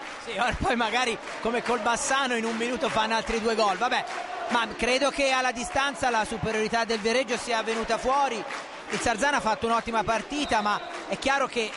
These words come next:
eh, quando si gioca con una squadra con questo tasso tecnico, eh, il minimo sbandamento, e lo si è visto con i tre gol di Orlandi in sequenza, può essere fatale. Questo è un po',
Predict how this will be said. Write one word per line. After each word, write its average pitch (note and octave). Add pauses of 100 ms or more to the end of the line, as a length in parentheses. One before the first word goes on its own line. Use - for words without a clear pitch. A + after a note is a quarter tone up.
(100)
eh, G#3
quando G#3+
si F#3
gioca B3
con A3+
una A#3
squadra A3+
con G3
questo A#3+
tasso A3+
tecnico, A3 (180)
eh, G3+
il G#3+
minimo C#4
sbandamento, B3+
e -
lo G#3
si G#3+
è G#3
visto A3
con G3+
i G#3
tre A3
gol A3
di G#3+
Orlandi G#3+
in G#3
sequenza, G3+
può F#3+
essere F#3
fatale. F#3 (260)
Questo A#3+
è G#3+
un G3+
po', A3